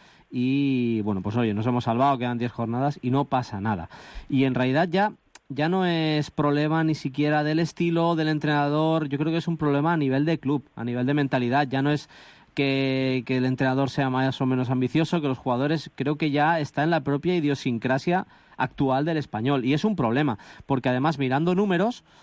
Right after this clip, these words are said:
tú miras las últimas diez temporadas de, de, del Español, las diez que ha jugado en Cornellà al Prat, esta es la décima,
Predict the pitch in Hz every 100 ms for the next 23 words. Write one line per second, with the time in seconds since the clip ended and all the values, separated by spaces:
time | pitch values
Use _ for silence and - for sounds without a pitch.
0 | _ 147 170 143 117 143 131 151 143 127
1 | 147 - 143 131 135 165 127 107 101 113
2 | 110 107 104 104 107 110 104 113 147 113
3 | 98 123 - 127 - 127 123 123 120 117
4 | 113 165 214 143 120 117 120 143 - 202
5 | 247